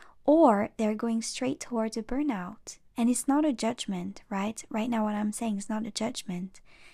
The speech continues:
It's simply for you to understand that you don't need to become anyone or anything, or compare yourself to anyone or anything. You don't have to do things like others, because cultivating the feminine energy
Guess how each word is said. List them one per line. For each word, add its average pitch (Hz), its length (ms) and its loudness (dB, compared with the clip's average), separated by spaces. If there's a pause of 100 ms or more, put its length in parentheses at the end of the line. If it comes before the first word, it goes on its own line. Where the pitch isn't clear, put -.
(220)
It's - 160 -2
simply 277 400 2
for 254 200 -4
you 233 160 0
to 233 120 -6
understand 220 640 0
that 208 120 -4
you 214 140 -2
don't 226 280 0
need 254 200 0
to 220 280 -2 (360)
become 226 480 2
anyone 226 500 2
or 196 140 -6
anything, 190 540 -4
or 190 180 -8
compare 214 400 0
yourself 226 520 0
to - 100 -10 (100)
anyone 214 540 0 (640)
or 196 340 -2
anything. 202 560 -4 (380)
You 226 100 2
don't 254 320 2
have 240 240 0
to 226 140 -4
do 226 320 2
things 208 440 -4
like 196 260 -10
others, 196 580 -6 (440)
because 220 560 2 (280)
cultivating 254 840 4
the 214 120 0
feminine 220 560 0
energy 214 480 0